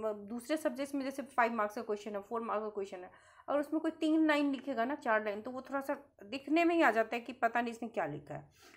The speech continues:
लेकिन अगर उस चार लाइन में भी आपके कीवर्ड्स हैं तो teacher will make sure कि आपको नंबर मिले। तो आप लोग ऐसे न्यूज़ सुन के घबराया, डरा मत कीजिए, ठीक है। और कई बच्चे मैथ्स को लेकर के, कुछ बच्चे टेंथ वाले और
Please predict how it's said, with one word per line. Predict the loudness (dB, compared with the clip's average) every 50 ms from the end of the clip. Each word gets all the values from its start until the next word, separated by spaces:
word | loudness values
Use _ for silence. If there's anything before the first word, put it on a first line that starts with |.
| _ _
लेकिन | -8 -4 -2 0 2
अगर | 2 2 2
उस | 0 0 4
चार | 4 4 4 6
लाइन | 4 2 2 2
में | 0 0
भी | 2 2
आपके | 2 2 0 -4 -8
कीवर्ड्स | -8 -8 -8 -8 -4 4 6 6 6 6 2 -4 -4
हैं | -2 -2 -2 -4 -6 -14 -20 -20 _ _ _
तो | -6 _ -4
teacher | 0 2 2 2 4 4
will | 2 2 0 0
make | -2 -2 -2 -6
sure | -10 -6 -2 2 2 2 2 0
कि | 2 4
आपको | 4 4 4 0 -2 -2
नंबर | -2 0 0 -2 -2
मिले। | -2 -6 -6 -6 -8
तो | -2 -2 -2
आप | 0 2 2 2 2 2 -2
लोग | -4 -2 -2
ऐसे | -4 -4 -2 -2 0
न्यूज़ | 0 0 0 -2 -2 -2
सुन | -4 -4 -4 -4
के | -2 -4 -4
घबराया, | -2 -4 -4 -2 0 0 2 2 2 0
डरा | 2 2 2 2 2 0
मत | -2 -4 -6 -8 -14 _
कीजिए, | -16 -16 -14 -16 -16 -18 -18 _ _ _ _ _ _ _ _ _ -20
ठीक | -8 -2 0
है। | 0 0 0 -4 -14 -20 -20 -14 -6 -6
और | -6 -4 2
कई | 2 4 4 4
बच्चे | 4 4 2 2 0 -2 0
मैथ्स | 2 2 2 2 0 -4
को | -4 -2
लेकर | -2 0 0 0 -2 -2
के, | -2 -4 -8
कुछ | -8 -8 -10 -6
बच्चे | -2 -2 -2 -2 -2 -2 -4 -2 -4 -6 -6 0
टेंथ | 0 0 2 2
वाले | 2 2 2 2 2
और | 2 2 2 0 -2 -10